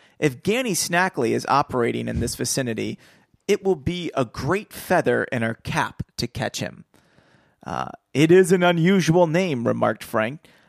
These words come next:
"I'll bet that s-, that Snackley, wait, I'll bet that's the Snackley our man meant,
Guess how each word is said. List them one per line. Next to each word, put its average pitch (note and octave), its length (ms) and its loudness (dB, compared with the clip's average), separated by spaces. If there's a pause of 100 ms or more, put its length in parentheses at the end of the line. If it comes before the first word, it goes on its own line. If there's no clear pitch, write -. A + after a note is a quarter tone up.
(140)
"I'll F3+ 140 6
bet G3+ 480 -2
that E3 400 2
s-, - 340 -10
that D3 240 4
Snackley, F3 800 0 (120)
wait, - 340 -6 (520)
I'll F#3+ 200 4
bet G#3 540 0 (180)
that's D3+ 500 2
the E3 140 -4
Snackley D3 880 -2 (340)
our C#3+ 160 4
man C3 480 -4
meant, G#2+ 420 -2